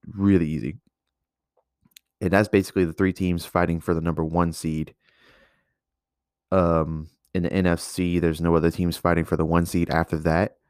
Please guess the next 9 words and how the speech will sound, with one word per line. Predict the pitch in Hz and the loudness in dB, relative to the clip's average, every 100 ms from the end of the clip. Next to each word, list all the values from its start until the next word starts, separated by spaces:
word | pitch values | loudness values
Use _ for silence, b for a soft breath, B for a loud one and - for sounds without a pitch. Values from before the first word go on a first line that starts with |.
| B B B B _ _ _ _ _ _ _ | B B B B _ _ _ _ _ _ _
After | 92 90 85 | 0 2 2
that, | 90 92 | 4 2
you | 87 | 0
have, | 85 87 82 82 80 - | -2 0 2 2 -2 -4
you | 87 | -4
go | 82 90 | 2 2
into | 85 95 | 2 0
the, | 85 82 80 | 0 0 2
uh, | 78 78 | 2 0